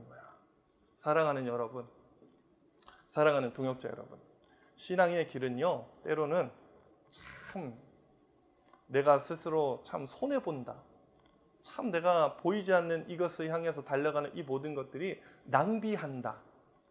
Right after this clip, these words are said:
라고 느껴질 때가 있어요. 하지만 여러분, 오늘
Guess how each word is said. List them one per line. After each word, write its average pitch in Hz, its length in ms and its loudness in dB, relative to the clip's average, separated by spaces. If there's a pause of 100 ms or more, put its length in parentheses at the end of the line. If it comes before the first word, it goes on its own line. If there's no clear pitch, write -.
(380)
라고 156 220 0
느껴질 127 460 -8
때가 120 180 -12
있어요. - 280 -20 (680)
하지만 151 680 4 (220)
여러분, 135 440 2 (260)
오늘 160 640 6